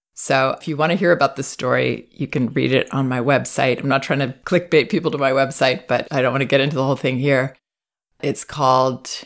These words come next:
Accepting Grandparents' Good Intentions, and I'll link to it in the transcript.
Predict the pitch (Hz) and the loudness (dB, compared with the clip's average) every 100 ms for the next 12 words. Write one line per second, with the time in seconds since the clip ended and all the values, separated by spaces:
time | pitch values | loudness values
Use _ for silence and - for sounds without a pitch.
0 | - _ - 147 - - 151 - 151 147 | -20 _ -8 -6 -2 2 2 0 -2 0
1 | 143 135 131 151 135 131 - - 131 131 | 0 0 0 0 0 0 -2 -2 0 0
2 | - 139 - - - 190 - - _ _ | -2 -2 -2 -2 0 0 -2 -12 _ _
3 | _ - 131 131 131 131 131 151 139 127 | _ -4 0 2 2 0 -2 -4 -2 -2
4 | 123 - 123 123 - - - - | -2 -2 -2 -2 0 -2 -2 -18